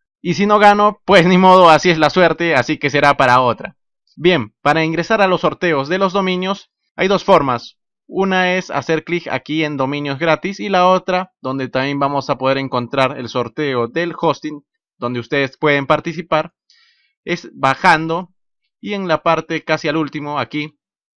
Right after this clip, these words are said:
vamos a encontrar también dominios gratis, que es el sorteo de dominios, y aquí el hosting gratis, que es el sorteo de hosting. A todos los que están viendo esto, al finalizar este video pueden ingresar a dominio guion y guion hosting punto com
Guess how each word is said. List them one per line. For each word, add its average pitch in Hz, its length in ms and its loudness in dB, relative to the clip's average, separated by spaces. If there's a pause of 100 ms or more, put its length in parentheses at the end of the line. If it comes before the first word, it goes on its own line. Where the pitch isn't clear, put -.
(160)
vamos 135 380 -4
a 135 40 -4
encontrar 123 520 -4
también 127 500 -8 (460)
dominios 131 500 -4
gratis, 165 520 -4 (260)
que 117 80 -8
es 113 80 -8
el 123 80 -6
sorteo 139 400 -6
de 139 80 -6
dominios, 160 480 -8 (480)
y 202 140 -6
aquí 185 280 -4
el 151 180 -6
hosting 156 380 -4
gratis, 151 400 -2
que 151 80 -4
es 143 100 -6
el 139 120 -4
sorteo 135 580 -4
de 120 200 -6
hosting. - 460 -8 (680)
A 139 100 -4
todos 208 180 2
los 190 140 2
que 170 80 0
están 170 200 -2
viendo 165 260 0
esto, 156 420 -2 (100)
al 127 140 0
finalizar 139 460 0
este 185 180 0
video 170 380 0
pueden 165 320 2
ingresar 143 480 -2
a 139 80 0
dominio 143 500 -2
guion 143 320 0
y 147 220 -4
guion 135 300 -2
hosting 139 300 -2
punto 165 300 -6
com 165 240 0